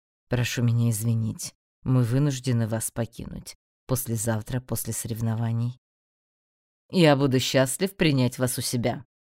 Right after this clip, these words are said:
перебил его отец. "Но", возмутилась Элеон.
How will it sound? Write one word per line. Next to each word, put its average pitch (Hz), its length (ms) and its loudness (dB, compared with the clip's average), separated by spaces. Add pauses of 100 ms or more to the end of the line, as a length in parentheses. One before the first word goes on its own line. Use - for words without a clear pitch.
(520)
перебил 151 380 -4
его 139 260 -4
отец. 135 480 -6 (840)
"Но", 330 480 4 (640)
возмутилась 202 760 2
Элеон. 180 500 4